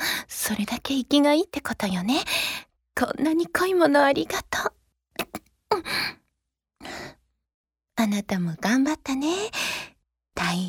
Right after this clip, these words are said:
変よくできました。<laughs> 後で綺麗になった姿をパパにも見せてあげようね。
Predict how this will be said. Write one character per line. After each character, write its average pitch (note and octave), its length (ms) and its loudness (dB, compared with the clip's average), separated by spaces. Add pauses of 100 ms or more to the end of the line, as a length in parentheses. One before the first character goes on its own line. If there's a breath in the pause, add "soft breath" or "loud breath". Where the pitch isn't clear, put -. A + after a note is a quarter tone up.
変 C#4 240 2 (240)
よ D4+ 140 6
く C4+ 120 0
で C4 140 4
き E4+ 140 2
ま F4+ 100 -2
し - 180 -6
た。 - 240 -2 (340)
<laughs> - 1500 -4
後 D4+ 220 2
で A#3 120 0
綺 - 200 -2
麗 G4+ 160 6
に C#4 80 4
な A#3+ 140 2
っ - 20 -10
た - 100 -8
姿 B3 500 0
を C#4 40 2 (340 loud breath)
パ A#3 140 2
パ A#3 120 2
に G3+ 120 2
も F#3 100 2
見 E3+ 140 0
せ - 120 2
て - 120 0
あ C4+ 60 4
げ C4+ 140 4
よ D4 140 2
う C#4+ 60 0
ね。 G4 240 0